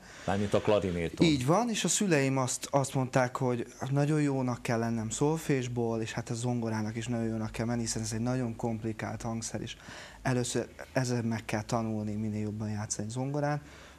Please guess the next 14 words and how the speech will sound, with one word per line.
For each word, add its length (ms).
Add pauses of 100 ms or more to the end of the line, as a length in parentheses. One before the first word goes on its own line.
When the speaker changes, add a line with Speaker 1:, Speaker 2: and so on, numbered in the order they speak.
(120)
Speaker 2:
Ö, 220
még 200
az 140
első 380
zongoraverseny 1200 (260)
megnyerése 640
után 280
ez 140
a 140
Ferenci 520
György 220
zongoraverseny 760
volt, 260
ahol 280